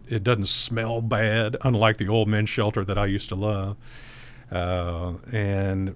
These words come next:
you know, men are putting their hand to a plow. Men are in work therapy assignments. They're working hard. They're in class. And it's quiet and peaceful.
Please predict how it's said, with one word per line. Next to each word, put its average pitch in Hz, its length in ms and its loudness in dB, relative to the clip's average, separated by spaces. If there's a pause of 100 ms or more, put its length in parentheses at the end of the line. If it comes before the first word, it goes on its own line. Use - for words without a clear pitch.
you 113 80 -4
know, 101 140 -2
men 113 360 2
are 95 160 -2
putting 113 320 0
their 87 140 -2
hand 107 480 0
to 90 160 -2
a 85 60 -6
plow. 110 560 0
Men 98 200 -2
are 92 140 -2
in 85 140 -4
work 98 240 -6
therapy 113 500 0
assignments. 104 800 -2 (440)
They're 87 120 -6
working 107 400 -2
hard. 107 500 0
They're 92 200 -2
in 87 80 -8
class. 107 800 2 (760)
And 98 240 -2
it's 82 200 -6
quiet 110 840 0 (100)
and 104 280 -10
peaceful. 98 880 -4